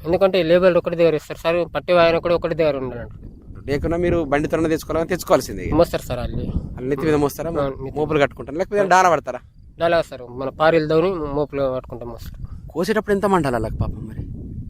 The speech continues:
Speaker 2: చేతులు తుక్కైతే
Speaker 1: త-, త-, తగ్గుతుంది సార్ అప్పుడు కోసేటప్పుడు.
Speaker 2: ఈ మంట తగ్గుతుంది కొంచెం.
Speaker 1: తగ్గుతుంది.
Speaker 2: ఆగంత రాలి పీకుడు లేదు, కోసుడే కొడలతోని.
Speaker 1: కొడలతోని.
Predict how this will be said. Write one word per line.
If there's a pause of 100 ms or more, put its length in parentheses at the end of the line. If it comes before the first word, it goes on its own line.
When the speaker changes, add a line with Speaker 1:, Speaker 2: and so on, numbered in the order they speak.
(840)
Speaker 2:
చేతులు
తుక్కైతే
Speaker 1:
త-,
త-,
తగ్గుతుంది
సార్
అప్పుడు
కోసేటప్పుడు.
Speaker 2:
ఈ
మంట
తగ్గుతుంది
కొంచెం.
Speaker 1:
తగ్గుతుంది. (640)
Speaker 2:
ఆగంత
రాలి
పీకుడు
లేదు,
కోసుడే
కొడలతోని.
Speaker 1:
కొడలతోని.